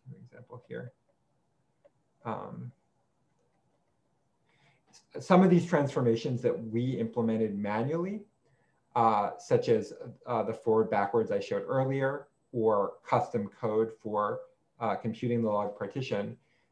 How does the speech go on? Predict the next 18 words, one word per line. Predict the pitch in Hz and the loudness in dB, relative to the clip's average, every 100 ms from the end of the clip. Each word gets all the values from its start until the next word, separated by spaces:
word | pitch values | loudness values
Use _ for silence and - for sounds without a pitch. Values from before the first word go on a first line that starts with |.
| _ _ _ _ - 139 _ 151 | _ _ _ _ -18 -18 _ 4
they'll, | 151 175 - 156 | 8 8 6 4
they'll | 160 180 180 | 8 8 8
get | 165 - - | 4 4 2
automatically | 143 151 135 127 127 127 - 123 113 113 | 6 6 6 4 2 0 -4 -2 -2 -2
a, | 131 - - | -6 -12 -10
a | 123 | -10
co-, | - - | -10 -12
compiled | - 110 143 135 107 104 | -8 0 6 8 6 2
in | 107 | -2
modern | 107 107 104 101 | -2 -2 -2 -6
languages. | 101 87 - - _ _ _ _ _ _ _ | -8 -10 -16 -20 _ _ _ _ _ _ _
So | 127 | -2
I | 113 | -2
think | 113 131 - - | 0 -4 -6 -14
some | - 123 127 | -4 0 2
of | 120 | 2
the | 117 | 2
compilers | 123 110 120 113 113 | 0 -2 0 2 2